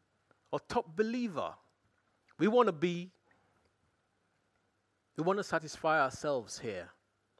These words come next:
This is what James is describing. Selfish ambition, rivalry, you know, being selfishly ambitious. I, I will, I will,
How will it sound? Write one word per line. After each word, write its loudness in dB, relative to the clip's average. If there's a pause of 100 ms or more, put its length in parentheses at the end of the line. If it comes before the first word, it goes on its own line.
(100)
This -4
is -6
what 4
James 0
is -10
describing. -4 (420)
Selfish 0
ambition, -8
rivalry, -4 (720)
you -10
know, -4 (800)
being 2
selfishly -2
ambitious. -8 (220)
I, 6
I 6
will, 2 (100)
I 6
will, 0